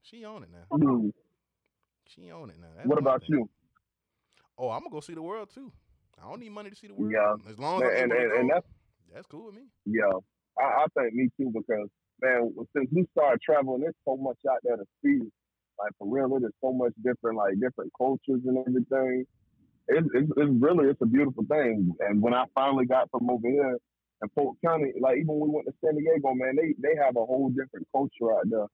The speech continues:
Speaker 1: Yeah.
Speaker 3: Like, they're so welcoming and stuff, but it's, it's different.
Speaker 1: Yeah. See, and that's not really even, like, seeing the world. That's just going to a different region that you ain't never really been to like that.
Speaker 3: Yeah,
Speaker 1: Yeah.
Speaker 3: yeah. It's so, it, it's so much out there. You can't,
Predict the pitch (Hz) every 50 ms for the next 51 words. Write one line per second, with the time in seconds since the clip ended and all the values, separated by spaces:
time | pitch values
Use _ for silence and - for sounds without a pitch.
0 | _ 104 101 113 - 127 127 131 127 127 135 131 - - 139 131 120 110 110 127
1 | 143 139 - 123 113 117 113 110 110 107 - _ - 120 113 104 92 82 95 117
2 | 147 160 143 117 _ _ - 127 127 - 95 90 131 143 147 - - 92 80 -
3 | - - - _ _ _ _ _ _ _ _ _ _ 95 92 92 98 101 104 101
4 | 98 92 87 87 _ - 117 123 123 131 151 156 - 151 143 135 123 127 135 135
5 | - 117 117 120 120 113 120 113 110 104 95 - - - 139 131 120 113 110 104
6 | 113 127 131 120 131 - 127 113 110 120 117 113 110 - 107 101 95 - 117 120
7 | - 123 107 87 90 95 107 151 196 180 131 120 117 113 107 107 107 - - 127
8 | 113 113 110 110 107 107 110 107 104 107 95 113 131 139 135 - 98 92 92 92
9 | 90 - 139 196 214 208 156 123 101 101 - - _ _ _ - 101 151 190 208
10 | 190 151 127 110 117 127 - _ - 151 139 139 123 - - - - 101 - _
11 | _ _ _ _ - 95 95 120 160 160 - - 135 - _ - 139 139 135 131
12 | 123 - - 127 123 117 - 95 101 92 90 104 - _ - 120 131 - 135 123
13 | 117 101